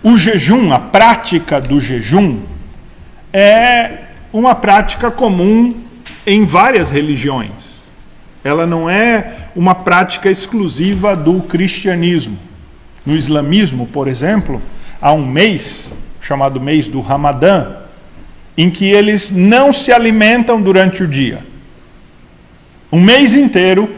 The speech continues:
em que eles só se alimentam à noite. Inclusive, é um mês que acaba sendo festivo,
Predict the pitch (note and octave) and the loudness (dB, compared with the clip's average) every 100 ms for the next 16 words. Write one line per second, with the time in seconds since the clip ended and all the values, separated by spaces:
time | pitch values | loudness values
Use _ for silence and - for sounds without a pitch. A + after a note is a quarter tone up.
0 | - F3+ F3 G3 G3 F#3+ - A#3 C4+ C4+ | -4 -2 2 2 2 -2 -2 2 4 4
1 | B3+ A3+ G3+ G#3+ A3 G#3+ G#3 G3+ D#3+ - | 0 0 0 0 2 2 4 2 2 -2
2 | - - - _ _ _ _ _ - - | -14 -20 -20 _ _ _ _ _ -20 -20
3 | - - _ _ _ C#3 G3+ F#3+ D3+ F3 | -20 -20 _ _ _ -10 -8 -6 -2 0
4 | G3 G#3+ - - - - D#3+ F3 F3+ E3+ | 0 -2 -4 -14 -14 -2 0 2 0 -6
5 | E3+ F3 F#3 F3+ - - E3 D3 E3+ D#3+ | -4 0 -2 -2 -10 -6 -4 0 0 0
6 | D3+ D#3+ D#3 - D3+ - - A#3 A3+ B2+ | -2 -2 -2 -2 -4 -6 -4 0 0 0